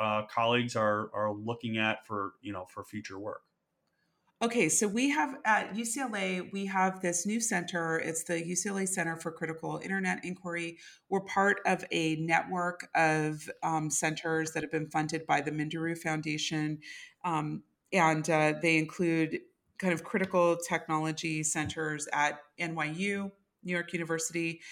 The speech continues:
Speaker 2: at Cambridge, um, at the University of Western Australia, us at U C L A, um, and some friends at Oxford, at the Oxford Internet Institute. And one of the things that, um,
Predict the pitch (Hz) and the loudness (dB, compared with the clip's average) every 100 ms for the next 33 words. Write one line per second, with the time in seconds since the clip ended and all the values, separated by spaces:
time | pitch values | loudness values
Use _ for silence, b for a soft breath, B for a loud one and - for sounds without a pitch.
0 | B B - 156 - - 202 185 185 175 | B B 2 2 2 -2 -2 0 2 2
1 | 165 - - B B _ 175 160 160 160 | 2 -2 -4 B B _ 2 2 2 0
2 | 160 156 156 156 165 160 147 - 160 147 | 2 0 0 0 -2 -2 -2 0 0 -2
3 | 143 156 147 147 143 143 143 B B - | -2 0 2 4 4 2 -4 B B -8
4 | - 165 160 180 - 156 - 147 135 135 | 4 6 6 0 -2 -4 -2 0 0 0
5 | 131 131 B B - 151 143 - - 143 | -2 -6 B B 4 6 6 4 2 4
6 | 139 143 151 156 147 143 - 143 143 - | 4 0 -2 -2 0 -2 0 -2 -2 -4
7 | 143 143 147 123 143 - 147 143 147 147 | -4 -2 -2 0 -2 -2 -6 -4 -4 -4
8 | 120 143 - - - 143 - 156 156 B | -4 -4 -4 -4 -6 -6 -2 -2 -2 B
9 | B 180 196 214 196 190 185 170 175 156 | B -4 0 0 -2 -6 -6 -6 -2 -2
10 | 156 - 160 151 151 | -2 -2 -2 -4 -8